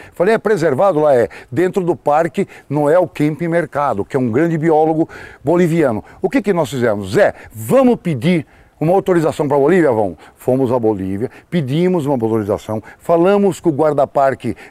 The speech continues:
Gelge Anhes e ele nos concedeu. E aí o que que nós fizemos? "Vamos agora sair daqui do hotel,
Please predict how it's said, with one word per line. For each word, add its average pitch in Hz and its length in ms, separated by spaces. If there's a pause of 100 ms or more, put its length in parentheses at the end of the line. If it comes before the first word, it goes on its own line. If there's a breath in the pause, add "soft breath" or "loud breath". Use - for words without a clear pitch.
Gelge 139 540
Anhes 156 600 (220 loud breath)
e 143 140
ele 135 160
nos 160 180
concedeu. 143 540 (180 loud breath)
E 143 100
aí 156 140
o 165 40
que 165 120
que 151 60
nós 147 160
fizemos? 104 380 (260 loud breath)
"Vamos 143 560
agora 110 340
sair 185 300
daqui 202 480
do 302 120
hotel, 110 460